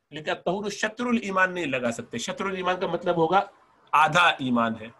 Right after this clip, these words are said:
यहाँ पूछा है हिस्सा है, तो ज्यादा अच्छा है कि उसको कुछ, उसको part में कहें, तो शुअबतुल ईमान ज्यादा अच्छा है, ईमान का हिस्सा है, मुदाफ मुदाफ इलैह। शत्रुल ईमान भी कह देंगे तो बात बनी जाएगी।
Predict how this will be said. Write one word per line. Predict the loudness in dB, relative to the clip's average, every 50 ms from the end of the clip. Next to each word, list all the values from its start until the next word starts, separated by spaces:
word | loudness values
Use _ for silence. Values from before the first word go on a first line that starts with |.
| _ _ _ _ _ -2
यहाँ | 0 0 0 0 -2
पूछा | -4 0 4 4
है | 4 4 2
हिस्सा | -2 -4 -4 -2 2 2 2
है, | 2 0 -4 -10 _ _ _ _ _ _ _ -2
तो | 2
ज्यादा | 4 4 4 4
अच्छा | 2 0 -2 0 0
है | 0 0
कि | 0 -2 -4 -4 -6 _ _ _ _ _ _ _ _ _ _ _ _ _ _ -18
उसको | -14 -12 -10 -10
कुछ, | -8 -8 -8 -8 -10 -12 _ -20 -20 -20 _ _
उसको | -16 -10 -8 -8
part | -8 -2 2 4 4 6 6 4 2 -2 -4
में | -8 -6 -4
कहें, | -4 -4 -4 -6 -8 -12 _ _ _ _ _ -12
तो | -12
शुअबतुल | -6 0 4 4 4 4 4 4 2 2 0 -2 -4 -2 0
ईमान | 0 0 0 0 -2 -6 -10 -12 -16 _ _ _ _ _ _ _ _ _ _ _ _ _ -4
ज्यादा | -2 0 0 0
अच्छा | -2 -2 -6 -8 -8
है, | -8 -10 -12 _ _ _ -6
ईमान | -2 0 2 4 4 2 2
का | 0 0
हिस्सा | 0 -2 -4 -6 -2 0 0
है, | 0 -2 -4 -14 _ _ _ _ _ _ _ _ _ _ -12
मुदाफ | -4 0 2 2 2 0
मुदाफ | -2 -2 -2 -2 -2 -4
इलैह। | -6 -8 -8 -8 _ _ _ _ _ _ _
शत्रुल | -10 -6 -4 -2 0 0 0 0 0
ईमान | 2 2 2 2 2
भी | 0 -2
कह | 2 2 2
देंगे | 2 2 0 -2
तो | -2 0
बात | 2 2 2 2
बनी | 0 -2 -4 -4 -2 -2
जाएगी। | 0 -2 -2 -2 -6 -8